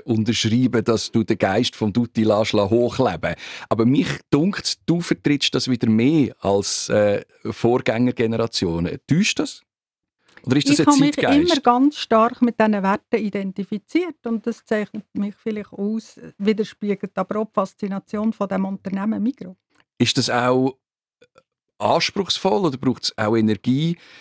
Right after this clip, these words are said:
Speaker 1: M-, Managerinnen und Manager, wo, wo vielleicht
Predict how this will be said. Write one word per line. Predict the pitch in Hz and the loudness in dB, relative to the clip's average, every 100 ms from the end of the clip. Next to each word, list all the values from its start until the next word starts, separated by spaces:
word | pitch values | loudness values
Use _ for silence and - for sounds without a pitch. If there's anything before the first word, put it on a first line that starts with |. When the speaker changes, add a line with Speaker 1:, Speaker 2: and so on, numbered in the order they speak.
| - _ | -20 _
Speaker 1:
M-, | - 85 - _ | -12 -12 -16 _
Managerinnen | 90 98 117 139 139 - 123 123 120 | -2 0 2 2 0 0 2 2 2
und | 107 95 | 0 0
Manager, | 104 113 110 107 - 98 | 0 0 0 -2 -2 0
wo, | 95 95 90 | 0 0 -2
wo | 87 80 - 50 85 | -6 -12 -14 -20 -12
vielleicht | - 107 92 - - | -4 -4 -4 -12 -20